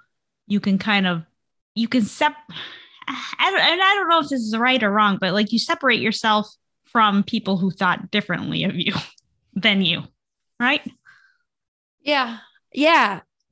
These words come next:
Speaker 2: Well, and I'm sure, I'm sure the people who are entrenched in the academic world probably have even more, like, nuanced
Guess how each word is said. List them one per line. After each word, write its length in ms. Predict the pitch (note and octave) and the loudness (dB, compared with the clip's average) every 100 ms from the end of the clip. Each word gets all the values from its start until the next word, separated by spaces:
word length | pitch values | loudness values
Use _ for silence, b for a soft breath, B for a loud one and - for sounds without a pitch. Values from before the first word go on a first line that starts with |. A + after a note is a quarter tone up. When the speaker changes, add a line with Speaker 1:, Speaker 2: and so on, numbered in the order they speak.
| _ _ _ - | _ _ _ -2
Speaker 2:
Well, 300 | C4+ C4+ B3 | 2 4 4
and 220 | - C4 | 2 2
I'm 180 | C#4+ C#4+ | 2 0
sure, 680 | - C#4 B3+ A3+ G#3 F#3+ F3+ - _ _ _ - | -2 0 2 2 0 -2 -4 -12 _ _ _ -8
I'm 80 | B3 | -6
sure 200 | - D#4 | -2 -4
the 80 | C4+ | -4
people 520 | - C4 - A3+ G#3 | -4 -2 2 2 4
who 160 | G#3+ | 2
are 760 | G#3 F#3 F3+ F3 E3+ E3 E3+ - _ _ _ _ _ | 4 4 2 0 -2 -4 -6 -10 _ _ _ _ _
entrenched 800 | F#3 F#3 - F3 F3+ F#3+ - - | -4 -4 -4 -4 -2 -4 -8 -6
in 180 | F#3+ F#3 | -6 -6
the 140 | F3+ | -6
academic 720 | F#3+ F#3 F3+ F3+ F3+ F3+ F#3 | -8 -10 -10 -8 -6 -6 -8
world 480 | F#3+ G3 F#3+ F#3+ F#3+ - _ _ _ _ _ _ _ _ _ _ | -4 -2 -2 -4 -8 -12 _ _ _ _ _ _ _ _ _ _
probably 480 | - G#3+ F#3 G3+ G3 | 0 0 2 2 4
have 420 | F#3 F#3 F3+ F3 - - | 4 4 2 -2 -8 -4
even 420 | G3+ G3 F3+ F3+ | -2 0 0 0
more, 380 | F3+ F3+ F3 E3+ | -2 -2 -2 -4
like, 600 | D#3 D3 D3 - - - _ _ _ - | -4 -6 -8 -12 -20 -20 _ _ _ -4
nuanced 1040 | G3+ G3+ G3 G3 F3+ F3+ F3 - - - | 2 4 4 4 2 0 -4 -8 -14 -18